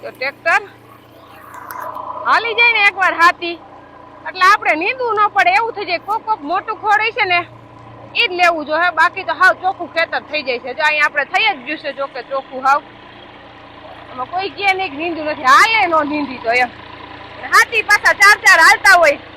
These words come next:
પછી શું ઘટે? આવી રીતના ખેતી કરે એટલે કોઈ દી માણસ થાકે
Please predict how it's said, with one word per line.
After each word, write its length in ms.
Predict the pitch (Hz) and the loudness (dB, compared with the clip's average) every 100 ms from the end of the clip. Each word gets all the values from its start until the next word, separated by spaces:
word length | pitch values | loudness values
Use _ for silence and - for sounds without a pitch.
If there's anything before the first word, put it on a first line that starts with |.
| - - - - | -20 -18 -14 -4
પછી 260 | - 440 415 | 0 2 4
શું 200 | 508 294 | 4 4
ઘટે? 220 | 370 370 339 | 2 4 6
આવી 240 | 381 415 | 6 4
રીતના 280 | 440 - 381 427 | 0 2 2 2
ખેતી 320 | 440 440 403 | 0 0 4
કરે 160 | 415 403 | 6 6
એટલે 200 | 392 349 403 | 4 2 0
કોઈ 100 | 403 | 0
દી 100 | 381 359 | 2 4
માણસ 320 | 403 494 508 - - - | 6 6 4 0 -20 0
થાકે 380 | 415 508 - 349 | 4 4 6 4